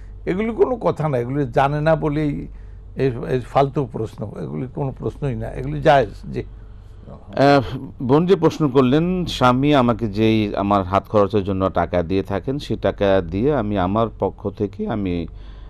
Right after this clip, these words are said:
Speaker 2: আমার বাবা মাকে কিছু টা-, কিছু জিনিস দিয়ে থাকি, গিফট টিফট দিয়ে থাকি, খরচ করে থাকি,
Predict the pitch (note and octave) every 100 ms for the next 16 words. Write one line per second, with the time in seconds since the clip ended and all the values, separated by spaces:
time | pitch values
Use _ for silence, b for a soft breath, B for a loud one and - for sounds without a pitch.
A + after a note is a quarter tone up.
0 | b - F2 F2+ F2 F2 F2 E2+ D2+ E2+
1 | - - F2+ D#2+ - - F2 - F2 F#2
2 | F2 F2 F2+ F2 E2+ G2 A2+ A2 F#2+ D3
3 | G2+ G2 - F#2+ E2+ E2+ F2 F2+ F2 -
4 | - F#2+ - F2+ E2 E2+ -